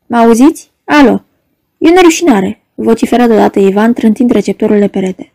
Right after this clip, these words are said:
Apoi se întoarse spre medic, îi întinse mâna, îi aruncă distant un „la revedere” și dădu să plece. „Nu te supăra, unde vrei să pleci?” îl opri medicul, privindu-l în ochi. „E noapte târziu, ești numai în cămașă și izmene.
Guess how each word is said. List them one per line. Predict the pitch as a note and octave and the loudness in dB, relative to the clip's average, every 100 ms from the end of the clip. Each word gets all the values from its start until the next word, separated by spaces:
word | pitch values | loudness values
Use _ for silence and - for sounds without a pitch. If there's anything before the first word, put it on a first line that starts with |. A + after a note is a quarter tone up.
| _ _ _ _ _ _ _ | _ _ _ _ _ _ _
Apoi | - D4 F4 | -2 2 2
se | E4+ | 2
întoarse | B3+ A#3+ C4+ | 0 0 0
spre | - G#3 | -2 -2
medic, | F#3+ G3 A3 | -2 -4 -2
îi | A3+ | 0
întinse | A3+ B3+ C4 | 0 -2 -2
mâna, | F#3+ F#3+ G3+ A#3+ D4 | -4 -4 -4 -6 -2
îi | B3 | 0
aruncă | B3+ C4 C#4+ | 2 2 2
distant | B3+ - A#3+ A#3+ | 0 0 -2 -2
un | G#3+ | -2
„la | G#3+ | -2
revedere” | G#3 G3 F#3+ A#3+ C#4 | -2 -2 0 2 2
și | C#4 | 2
dădu | B3 B3+ | 0 0
să | - | 0
plece. | - G3+ - - _ _ _ _ _ _ | -2 -4 -6 -14 _ _ _ _ _ _
„Nu | E4+ | -2
te | F4+ | -2
supăra, | F4+ D4 A#3+ A3 - - | 0 0 0 0 -2 -2
unde | E4 | 2
vrei | D4+ A#3 | 4 2
să | - | 0
pleci?” | G3+ G3 F#3+ - _ _ _ | -6 -8 -10 -16 _ _ _
îl | C#4+ | -4
opri | A#3 A3+ A3+ | -2 0 0
medicul, | G#3 G#3+ A3 A3+ | 0 0 0 0
privindu-l | A3 G#3 G#3 G#3 | 0 0 0 -2
în | G3+ | -4
ochi. | G3 G3+ _ _ _ _ _ _ _ | -6 -10 _ _ _ _ _ _ _
„E | - D4 | -2 0
noapte | F4+ E4 C#4+ | 2 2 0
târziu, | D4 C#4+ A#3 | 0 0 2
ești | G3 G#3 | 0 0
numai | A#3 A3+ | 0 0
în | G#3 | -2
cămașă | G3+ A3 A3+ | -2 -2 0
și | A3+ | -2
izmene. | A3+ A3+ G#3 G3 | -2 -2 -2 -4